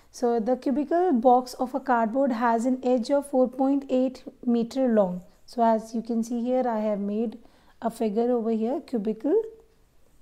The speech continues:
box of cardboard, right? So cubical boxes, we will just form it in this manner, right? So here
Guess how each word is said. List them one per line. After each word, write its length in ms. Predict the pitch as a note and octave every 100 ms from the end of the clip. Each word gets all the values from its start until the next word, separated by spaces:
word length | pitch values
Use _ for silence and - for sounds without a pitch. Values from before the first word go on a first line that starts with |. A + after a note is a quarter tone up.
| _ G#3+
box 400 | G3 C#4 C#4 -
of 240 | D4+ D4 D4
cardboard, 560 | B3+ A3 F3+ F#3 F3 E3 _ - -
right? 240 | C#4 B3
So 220 | B3 B3
cubical 480 | A3+ - B3+ C4 C#4
boxes, 600 | G#3 A#3 A#3 A#3 D4+ C#4+
we 160 | C4 A3+
will 260 | G#3+ G#3+ G#3 - - G#3+
just 340 | A3+ A3 - - -
form 420 | A#3 A3+ A3+ A3+ A3+
it 200 | A#3+ -
in 240 | A3+ G#3+
this 300 | G3+ G#3+ -
manner, 640 | A3+ G3+ F#3+ F#3+ G#3+ C4 - - _ _ _ _ -
right? 420 | A3 G#3+ E4 - - - _ _ _ - _ _ _ _
So 180 | - A3+
here 380 | G#3+ A3 A3+